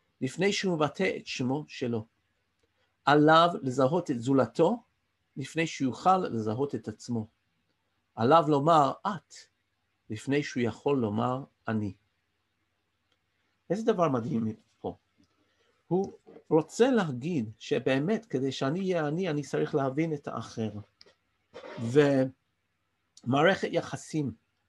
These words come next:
אולי זה יהיה מערכת יחסים של נישואין, או אפילו מערכת יחסים חברתי, אני צריך להכיר ולתת כבוד לאחר, כדי לבנות מערכת יחסים, כדי לבנות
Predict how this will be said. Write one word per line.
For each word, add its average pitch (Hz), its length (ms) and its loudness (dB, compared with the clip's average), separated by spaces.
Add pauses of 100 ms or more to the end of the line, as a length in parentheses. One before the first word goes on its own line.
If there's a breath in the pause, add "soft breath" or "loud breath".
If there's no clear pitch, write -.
(460)
אולי 123 300 2
זה 120 100 -4
יהיה 127 160 2
מערכת 120 420 0
יחסים - 420 -8
של - 140 -4
נישואין, 135 580 -2
או 131 220 -2 (220 soft breath)
אפילו 185 440 -4
מערכת 151 280 -2
יחסים 135 480 -8 (200)
חברתי, 147 640 -4 (800)
אני 160 280 0
צריך 226 440 -2
להכיר 196 760 -4 (640)
ולתת 131 880 0
כבוד 139 500 0 (600)
לאחר, 156 540 -2 (1080)
כדי 160 280 0
לבנות 160 500 0
מערכת 190 460 -2
יחסים, 190 640 -6 (500)
כדי 143 280 4
לבנות 143 720 0